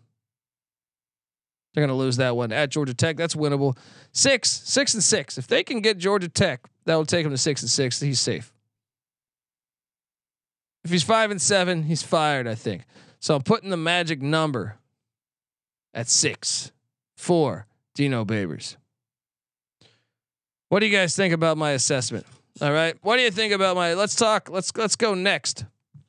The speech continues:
But before I go next, I wanna tell you that the college football experience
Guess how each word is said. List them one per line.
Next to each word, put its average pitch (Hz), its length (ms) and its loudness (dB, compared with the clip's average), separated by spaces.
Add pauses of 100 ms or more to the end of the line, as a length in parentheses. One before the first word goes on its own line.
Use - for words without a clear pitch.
(1000)
But 151 140 0
before 185 240 2
I 202 60 4
go 185 120 2
next, 185 240 0
I 175 40 -2
wanna 147 160 -2
tell 151 200 2
you 139 140 0 (500)
that 226 360 2
the 220 480 0 (220)
college 151 300 0
football 151 300 0
experience 151 540 -2